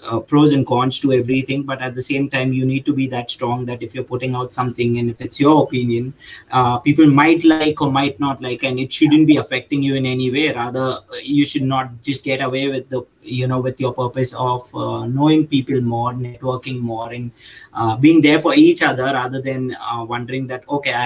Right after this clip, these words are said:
have my own opinion, but, uh, no one's talking about it." It's all right. It's just your opinion. You're just coming out there and talking. And yeah, uh, maybe what I can, what I can just clearly sense from what you've just, uh, answered here is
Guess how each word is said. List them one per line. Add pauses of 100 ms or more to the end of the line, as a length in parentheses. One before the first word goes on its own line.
have
my
own
opinion,
but,
uh,
no
one's
talking
about
it."
It's
all
right.
It's
just
your
opinion.
You're
just
coming
out
there
and
talking. (340)
And (100)
yeah, (220)
uh, (640)
maybe
what
I
can,
what
I
can
just
clearly
sense
from
what
you've
just,
uh,
answered
here
is